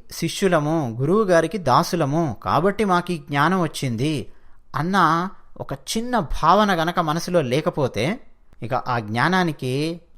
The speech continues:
అర్థం లేదు. ఇది మనకు అర్థం కావాల్సింది ఈ వీడియో ద్వారా.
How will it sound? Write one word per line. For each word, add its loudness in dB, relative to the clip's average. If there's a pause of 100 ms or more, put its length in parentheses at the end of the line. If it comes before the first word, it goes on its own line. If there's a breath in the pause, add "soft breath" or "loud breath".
(140)
అర్థం 2
లేదు. 0 (540)
ఇది 0
మనకు -4
అర్థం -2
కావాల్సింది 2 (340 soft breath)
ఈ -2
వీడియో 0
ద్వారా. 0